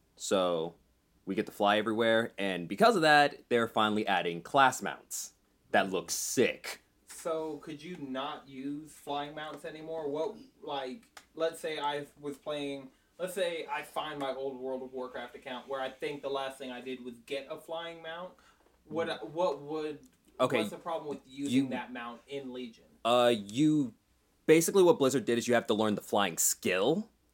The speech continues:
Speaker 1: and they did not add the skill to the last expansion, Warlords of Draenor. Like, that skill just wasn't in there, so you just couldn't fly. And then with Legion, there's a quest line where it's like, "We're gonna teach you how to fly in this crazy area."
Speaker 2: Okay,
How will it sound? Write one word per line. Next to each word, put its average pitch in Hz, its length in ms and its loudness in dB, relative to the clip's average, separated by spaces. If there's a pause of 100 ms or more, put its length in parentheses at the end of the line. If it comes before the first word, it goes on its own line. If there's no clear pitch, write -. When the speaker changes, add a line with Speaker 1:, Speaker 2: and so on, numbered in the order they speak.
(120)
Speaker 1:
and 127 140 4
they 117 120 4
did 123 400 4
not 120 220 6
add 104 200 4
the 98 60 -6
skill 107 320 2
to 95 260 -2
the 95 80 2
last 90 320 4
expansion, 139 520 0
Warlords 107 320 4
of 92 80 -2
Draenor. 92 300 0
Like, 85 180 0
that - 140 -6
skill 98 260 2
just 90 240 -6
wasn't 87 420 0
in 80 180 -6
there, 131 320 2 (100)
so - 140 -2
you 110 80 2
just 95 240 0
couldn't 92 320 -2
fly. 90 500 0 (680)
And 107 220 0
then 120 540 4 (180)
with 113 140 0
Legion, 113 440 4
there's 101 160 2
a 101 60 -4
quest - 340 4
line 90 220 0
where 92 100 0
it's - 140 -6
like, 85 280 0
"We're 104 180 0
gonna 92 180 -2
teach 95 200 -6
you 90 60 -6
how 92 100 2
to - 60 -4
fly 85 300 0
in 78 100 -8
this 78 240 -10 (220)
crazy 80 460 -4
area." 67 440 -8 (1200)
Speaker 2:
Okay, 131 400 -10